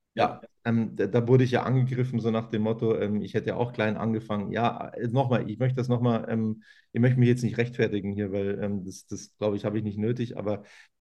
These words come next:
ich, ich habe halt so eine gewisse Erwartung, ne, an den Trainer bei, bei so einem Verein wie sechzig München und, ähm, es gibt halt so verschiedene, verschiedene Stufen, um das mal zu erklären.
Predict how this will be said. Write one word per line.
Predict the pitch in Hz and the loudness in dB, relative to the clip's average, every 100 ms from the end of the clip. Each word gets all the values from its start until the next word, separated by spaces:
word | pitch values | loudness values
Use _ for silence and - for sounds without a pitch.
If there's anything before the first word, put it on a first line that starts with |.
| _ - | _ -12
ich, | 123 139 - - 143 131 | -12 -10 -14 -8 -6 -4
ich | 147 139 | -2 2
habe | 139 | 4
halt | 143 139 143 - _ | 6 4 2 -12 _
so | 123 127 | 0 6
eine | 127 | 6
gewisse | 127 110 139 120 | 6 4 2 2
Erwartung, | 104 104 127 131 92 90 - 98 | 2 4 2 2 -2 -4 -10 -2
ne, | 120 - | 0 2
an | 113 | 2
den | 113 | 0
Trainer | 107 117 117 113 | 0 2 2 2
bei, | 107 110 113 - | 2 4 2 -2
bei | 113 107 | -2 2
so | 120 | 2
einem | 117 117 | 4 2
Verein | - 110 120 | 0 0 0
wie | 117 | 2
sechzig | 117 110 113 123 | -2 -2 -6 2
München | 123 127 - - | 2 2 -2 -4
und, | 101 - - | -8 -10 -10
ähm, | 101 - | -8 -6
es | 107 | -6
gibt | 127 127 | -4 -2
halt | 117 | 0
so | 120 | 0
verschiedene, | 110 110 - 127 123 113 - _ _ _ _ _ | -2 -6 -2 0 4 2 2 _ _ _ _ _
verschiedene | 113 - 127 127 101 | -6 -4 -6 -6 -6
Stufen, | - 170 208 214 180 | -4 0 0 2 2
um | 135 | 4
das | 127 127 | 2 2
mal | 127 | 0
zu | - | 2
erklären. | 110 - 135 165 202 | 0 2 2 2 0